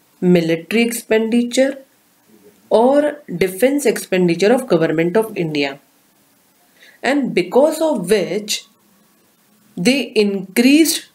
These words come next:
taxes on individual incomes and business profits. So children, because of rise in military expenditure and demand of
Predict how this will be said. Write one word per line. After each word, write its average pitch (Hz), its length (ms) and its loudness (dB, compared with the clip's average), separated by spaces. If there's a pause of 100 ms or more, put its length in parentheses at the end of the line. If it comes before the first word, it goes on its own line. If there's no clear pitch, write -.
(480)
taxes 247 720 -2 (540)
on 202 340 2
individual 180 540 2
incomes 233 520 0
and 247 280 -2
business 165 380 -2
profits. - 640 -10 (1900)
So 311 220 0
children, 311 400 2
because 269 520 0
of 320 220 0
rise 185 560 0 (160)
in 196 540 -2 (420)
military 190 600 2
expenditure 247 960 0 (1000)
and 269 380 -2
demand 196 560 2
of 311 320 2